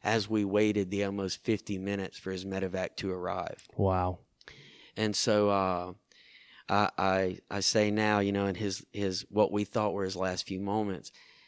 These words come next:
Speaker 1: he said, uh, he, he was an incredible leader, still is, and one of my great friends, and he's completely crushing it in the world now.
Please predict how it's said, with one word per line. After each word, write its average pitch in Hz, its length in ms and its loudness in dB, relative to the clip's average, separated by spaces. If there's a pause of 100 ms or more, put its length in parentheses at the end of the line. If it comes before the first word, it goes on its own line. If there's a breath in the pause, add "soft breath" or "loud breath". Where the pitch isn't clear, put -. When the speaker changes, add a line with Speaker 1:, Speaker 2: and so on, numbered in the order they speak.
(120)
Speaker 1:
he 110 160 -4
said, 98 500 0 (120)
uh, 95 460 -8
he, 95 360 -8
he 92 440 -6
was 101 220 -4
an 104 80 0
incredible 101 500 0
leader, 92 300 -2
still 113 400 2
is, 95 320 4
and 90 160 -6
one 98 160 0
of 95 80 -2
my 92 220 -4
great 98 380 -2
friends, 90 520 -4
and 92 140 -6
he's 95 300 -6 (480 soft breath)
completely 98 680 0
crushing 101 540 0
it 92 120 -6
in 95 140 -4
the 92 80 -4
world 92 360 0
now. 87 420 -8